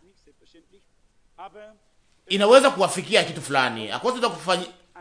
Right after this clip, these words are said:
hakiwafanyia kitu kibaya, na mimi akose, hakuna kitu kiliweza kunifikia. Lakini hali yetu iko tofauti. Na nawaza ya kwamba wale wote ambao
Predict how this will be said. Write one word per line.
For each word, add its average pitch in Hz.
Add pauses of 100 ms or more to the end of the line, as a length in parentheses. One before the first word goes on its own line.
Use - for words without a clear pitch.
(160)
hakiwafanyia 196
kitu 175
kibaya, 131
na 123
mimi 196
akose, 117 (600)
hakuna 160
kitu 147 (120)
kiliweza 170
kunifikia. 123 (920)
Lakini 214
hali 208
yetu 220
iko 156
tofauti. 135 (300)
Na 151
nawaza 220
ya 190
kwamba 151
wale 214
wote 247
ambao 208